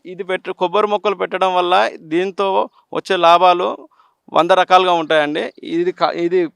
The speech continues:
కొ-, కి-, కింద కాడ నుంచి పైన, పైన ఉండే స్థాయి వరకు మొత్తం లాభాలు కలిగి ఉంటాయి. ఇది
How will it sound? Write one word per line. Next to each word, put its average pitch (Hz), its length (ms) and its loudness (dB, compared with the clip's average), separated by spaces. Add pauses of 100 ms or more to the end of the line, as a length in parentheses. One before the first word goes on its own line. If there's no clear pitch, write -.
కొ-, 165 220 -6
కి-, - 280 -18
కింద 190 200 -2
కాడ 185 340 6
నుంచి 196 340 -2
పైన, 175 520 -4 (600)
పైన 175 240 0
ఉండే 180 260 -4 (360)
స్థాయి - 580 0
వరకు 175 300 2
మొత్తం 196 360 -2
లాభాలు 170 300 4
కలిగి 170 220 -2
ఉంటాయి. 165 520 -4 (240)
ఇది 170 220 -6